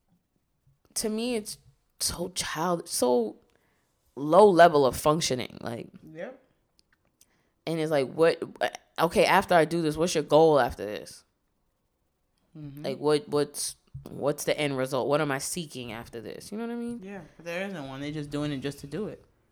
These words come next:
Speaker 1: And then it's like, you don't have a limit to what you'll share. Like, there's no,
Speaker 2: Mm-hmm.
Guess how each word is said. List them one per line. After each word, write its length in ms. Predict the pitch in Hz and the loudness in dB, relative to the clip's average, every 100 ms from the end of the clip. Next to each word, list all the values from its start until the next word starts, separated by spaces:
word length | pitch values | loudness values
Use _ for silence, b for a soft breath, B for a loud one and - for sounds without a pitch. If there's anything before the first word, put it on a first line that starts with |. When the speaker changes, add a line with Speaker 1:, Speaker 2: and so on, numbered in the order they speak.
| _ _ _ _ _ _ _ _ _ - | _ _ _ _ _ _ _ _ _ -10
Speaker 1:
And 120 | 175 | -4
then 120 | 180 180 | -2 0
it's 120 | 170 | 0
like, 340 | 151 135 135 - | 0 0 -2 -8
you 120 | 156 | -4
don't 180 | 151 208 | -2 0
have 160 | 208 202 | 0 0
a 60 | |
limit 460 | 190 143 131 139 - _ _ | -2 -4 -6 -8 -12 _ _
to 120 | - | -6
what 320 | 135 131 131 - | -2 -2 -2 -6
you'll 140 | 123 | -6
share. 400 | - 123 92 73 - _ _ | -6 -6 -6 -10 -14 _ _
Like, 200 | - 123 | -14 -6
there's 220 | 135 131 | -4 -4
no, 800 | 135 135 143 143 143 139 147 143 - - | -2 -2 0 2 2 2 0 -4 -10 -20
Speaker 2:
Mm-hmm. 540 | 135 135 139 151 175 | -20 -20 -20 -20 -20